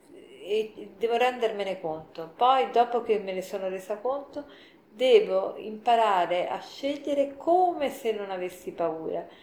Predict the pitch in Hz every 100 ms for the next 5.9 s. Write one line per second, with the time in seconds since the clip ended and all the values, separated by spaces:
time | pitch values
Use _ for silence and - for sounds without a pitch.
0 | - - _ 214 214 240 226 - - 311
1 | 311 - 302 277 214 208 214 226 247 254
2 | 262 262 208 - 196 190 214 185 175 170
3 | 208 220 - 220 202 185 - 170 165 170
4 | 170 175 175 - - 180 180 165 175 165
5 | 175 170 - 175 165 - 151 151